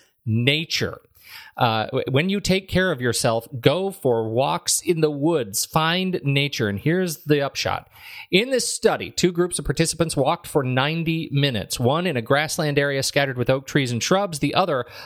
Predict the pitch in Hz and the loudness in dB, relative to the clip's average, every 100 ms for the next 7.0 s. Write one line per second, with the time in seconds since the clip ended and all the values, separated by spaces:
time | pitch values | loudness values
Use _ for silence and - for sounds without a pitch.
0 | - 139 131 127 131 123 117 - 156 175 | 0 2 2 -2 0 -2 0 0 0 0
1 | 202 - 139 135 - 151 156 139 131 123 | -4 0 0 0 0 0 2 -2 0 2
2 | 127 113 104 - 120 113 147 185 175 117 | 0 0 -2 0 -2 0 0 0 0 0
3 | 151 127 120 - 139 131 127 117 113 131 | 0 0 0 0 -2 0 0 0 0 0
4 | 131 120 110 147 160 - 139 139 - - | 2 0 0 0 0 0 -2 -2 -2 -2
5 | 117 101 123 147 143 135 120 113 107 127 | -2 2 2 0 -2 -2 -2 -2 -2 -2
6 | - 135 120 - 117 110 107 95 - | -2 -2 -2 -2 -4 -4 -2 0 -2